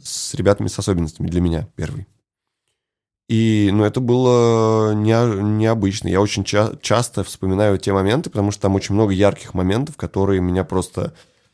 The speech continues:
ну, открывали как-то реальность по-другому. Ну, во-первых, ты как актер, я там как актер в этом проекте был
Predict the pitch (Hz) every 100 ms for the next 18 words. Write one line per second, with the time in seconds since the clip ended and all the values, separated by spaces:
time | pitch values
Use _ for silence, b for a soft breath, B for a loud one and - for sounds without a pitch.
0 | b - 131 113 - 117 117 98 - -
1 | 95 110 156 - - 107 101 98 90 -
2 | - 113 120 127 - 117 113 110 - 156
3 | 185 - 110 104 98 101 104 - 90 87
4 | 90 85 - - - - 92 117 147